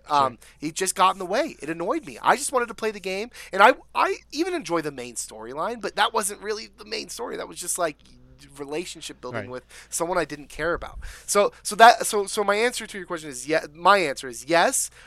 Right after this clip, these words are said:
Speaker 1: as long as, you know, there's choices there in the mechanics and the game is fun. You know, if the game is fun, the story can be subpar or, or, or vague or whatever. But if the game is fun, which Dark Souls is,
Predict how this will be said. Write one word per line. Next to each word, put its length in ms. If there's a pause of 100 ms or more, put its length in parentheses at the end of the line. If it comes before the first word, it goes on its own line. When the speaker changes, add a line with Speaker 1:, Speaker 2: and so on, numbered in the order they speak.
(100)
Speaker 1:
as 200
long 320
as, 200
you 60
know, 140
there's 320
choices 500
there 140
in 40
the 60
mechanics 400
and 160
the 60
game 400
is 120
fun. 460 (400)
You 80
know, 220
if 260
the 80
game 400
is 140
fun, 340 (140)
the 100
story 420
can 200
be 420
subpar 680 (280)
or, 320
or, 440
or 200
vague 500
or 120
whatever. 360
But 120
if 160
the 80
game 360
is 140
fun, 200
which 200 (320)
Dark 260
Souls 520 (680)
is, 320